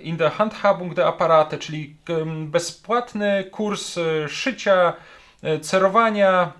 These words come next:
mm, e, w, i obsługi akcesoriów. E, można się tutaj umówić na taki kurs w najbliższej lokalnej filii, e, Zingera. Bardzo fajne, czyli prowadzono również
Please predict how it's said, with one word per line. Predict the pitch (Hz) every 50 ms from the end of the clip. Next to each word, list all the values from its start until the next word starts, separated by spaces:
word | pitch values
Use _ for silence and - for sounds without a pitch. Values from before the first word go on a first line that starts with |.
| _ _ _
mm, | - - 151 151 147 147 147 143 -
e, | - - - 147 147 156 151 156
w, | 151 143 143 135 135 143 -
i | - - 180 185 185 180 180 165 170 -
obsługi | 175 165 - - - 202 190 180 156 180 180 175 170 160 - - _ -
akcesoriów. | 160 165 165 - - 160 - - 262 277 277 262 240 226 202 - - - - - - - - - - - - _ _ _ _ _ _ -
E, | 180 190 190 190 190
można | 190 202 247 277 285 285 269
się | - 254
tutaj | 202 233 226 220 208
umówić | 202 196 190 196 196 180 196 185 - - - -
na | 180 180 180
taki | 180 180 175 185 185
kurs | - - 180 180 175 175 170 - -
w | 180 165 165 160 147 139 156 170 165 160 165 160
najbliższej | 156 160 160 147 135 160 180 170 - - - 170 160
lokalnej | 143 143 143 - 165 156 151 156 151 151
filii, | 151 - - 160 147 139 139 139 143 143 143 - - _ - 127
e, | 131 135 131
Zingera. | 123 - 156 160 139 127 120 101 95 92 87 - - _ _ _ _ _ _ _ _ _ _ _ _ _ _ _ _ _ _ _ _ _ _ _ _ _ _ _ _ _ _ _ _ - - -
Bardzo | 117 143 180 208 - 220
fajne, | - - 156 165 175 180 175
czyli | - - 170 160
prowadzono | - - 165 151 156 147 170 170 165 156
również | 143 156 180 165 170 165 151 - -